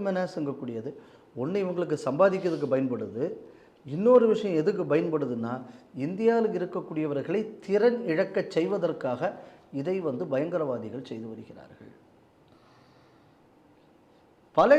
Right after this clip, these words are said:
இடங்கள்ல இதை போலீஸ்காரங்க பார்க்கறதே கிடையாது. இந்த மாதிரி பள்ளிக்கூட குழந்தைகள் வச்சுக்கிட்டு இருக்காங்களேன்னு கேட்டாச்சுன்னா, "இது ஹான்ஸ் மாதிரி உள்ளது, விடுங்க." இப்படி இதே முதல்ல சட்டவிரோதம் தானே, "இதை விற்கக்கூடாதே ஐயா" அப்படின்னு கேட்டா, "இதெல்லாம் ஒரு பிரச்சனையாங்க" அப்படிங்கிறாங்களாம் ஸ்டேஷன்ல.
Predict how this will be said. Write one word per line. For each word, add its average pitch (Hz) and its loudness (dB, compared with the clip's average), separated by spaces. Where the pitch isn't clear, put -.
இடங்கள்ல 302 4
இதை - 0
போலீஸ்காரங்க 269 4
பார்க்கறதே 254 8
கிடையாது. 165 -2
இந்த 170 -2
மாதிரி 214 2
பள்ளிக்கூட 214 2
குழந்தைகள் 190 2
வச்சுக்கிட்டு 175 -4
இருக்காங்களேன்னு 165 0
கேட்டாச்சுன்னா, 147 -4
"இது 175 0
ஹான்ஸ் 208 0
மாதிரி 180 0
உள்ளது, 147 -2
விடுங்க." 156 -8
இப்படி 135 -6
இதே 156 8
முதல்ல 202 4
சட்டவிரோதம் 180 2
தானே, 139 0
"இதை 180 0
விற்கக்கூடாதே 175 4
ஐயா" 143 2
அப்படின்னு 143 -4
கேட்டா, 135 -4
"இதெல்லாம் 139 -2
ஒரு 175 -2
பிரச்சனையாங்க" 143 -2
அப்படிங்கிறாங்களாம் 131 -4
ஸ்டேஷன்ல. 123 -10